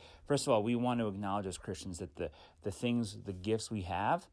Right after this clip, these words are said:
that the capacities are actually gifts from God. Okay, we want to sort of make that claim first and foremost, that that which we can do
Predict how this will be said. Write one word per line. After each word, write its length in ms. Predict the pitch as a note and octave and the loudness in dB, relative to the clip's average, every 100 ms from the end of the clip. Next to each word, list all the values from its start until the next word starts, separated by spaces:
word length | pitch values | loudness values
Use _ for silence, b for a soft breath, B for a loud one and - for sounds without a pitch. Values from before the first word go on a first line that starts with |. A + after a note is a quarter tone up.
| b b b | b b b
that 120 | G2+ F2 | -4 -4
the 80 | |
capacities 880 | F2+ A2 A2+ A2 A#2+ - C#3 C#3+ C3 - | -2 -2 2 4 2 0 -2 -4 -4 -2
are 160 | A2 - | -2 -2
actually 640 | G2+ G2 - G#2 G2+ F#2+ B B - | -4 -4 -6 -4 -4 -6 B B -2
gifts 240 | G2+ E2 | 0 0
from 260 | - F2+ E2+ | -6 -6 -6
God. 380 | D2 - - - - - - - | -6 -8 -12 -20 -20 -20 -20 -20
Okay, 100 | - | -14
we 80 | A2 | -10
want 260 | G#2 G2+ F2+ | -6 -6 -8
to 80 | B B - | B B -10
sort 120 | G2+ | -6
of 60 | F#2+ | -2
make 200 | G#2 F#2 | -4 -2
that 180 | F#2+ D#2+ | -4 -4
claim 320 | - F2 D2+ | -6 -6 -6
first 220 | - F#2 F2+ | -8 -8 -8
and 80 | |
foremost, 360 | E2+ E2 - - | -10 -10 -10 -10
that 160 | E2+ F2+ | -8 -4
that 220 | F2+ - | -6 -4
which 200 | G2 - | -8 -8
we 80 | F2+ | -12
can 360 | - G2+ C3 | -8 -4 -2
do 220 | D#3+ A#3+ | 0 -2